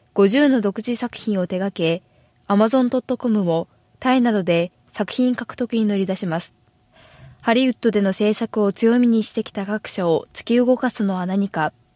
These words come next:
先行するネットフリックスの視聴データを読み解くと、アジア詣の背景が浮き彫りになります。ガリガリ君、安さへの執念、十円値上げ、議論に二年。デフレになりきり、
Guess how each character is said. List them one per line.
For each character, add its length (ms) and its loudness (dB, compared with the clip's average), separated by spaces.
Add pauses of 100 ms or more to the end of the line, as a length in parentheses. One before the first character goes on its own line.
(500)
先 240 2
行 180 2
す 220 -2
る 260 2
ネ 120 -2
ッ 20 -10
ト 180 0
フ 80 0
リ 140 0
ッ 20 -14
ク 100 -14
ス 140 -4
の 80 0
視 100 -6
聴 220 0
デ 160 2
ー 60 -2
タ 120 -2
を 40 0
読 160 -2
み 80 0
解 120 -4
く 120 -14
と、 260 -2 (320)
ア 140 2
ジ 160 2
ア 80 6
詣 320 2
の 100 0
背 220 -2
景 220 -2
が 260 0
浮 80 -6
き 100 2
彫 140 2
り 100 2
に 80 0
な 140 -2
り 80 -4
ま 120 -4
す。 160 -14 (920)
ガ 100 2
リ 120 4
ガ 120 2
リ 120 4
君、 340 2 (320)
安 180 4
さ 200 -4
へ 120 0
の 100 -2
執 240 -2
念、 280 -2 (520)
十 220 4
円 240 2
値 180 0
上 80 -2
げ、 300 2 (160)
議 100 2
論 220 4
に 140 0
二 160 0
年。 240 -4 (880)
デ 100 2
フ 140 2
レ 100 4
に 140 2
な 100 0
り 140 0
き 180 -4
り、 240 -2